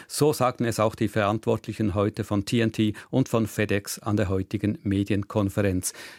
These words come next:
Es könnte sein, dass es Auflagen gibt für einzelne Länder in Europa, aber grundsätzlich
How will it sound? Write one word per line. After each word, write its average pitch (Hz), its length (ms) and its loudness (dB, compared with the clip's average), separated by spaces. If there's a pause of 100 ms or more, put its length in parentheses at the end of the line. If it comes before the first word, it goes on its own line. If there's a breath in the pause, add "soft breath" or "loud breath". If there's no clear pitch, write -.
(140 loud breath)
Es 117 100 -6
könnte 107 240 2
sein, 131 300 0
dass 139 180 0
es - 240 0
Auflagen 123 680 0
gibt 170 260 -6
für 160 160 2
einzelne 131 380 0
Länder 120 360 2
in 117 140 0
Europa, 117 480 0 (220 loud breath)
aber 107 180 0
grundsätzlich 139 640 0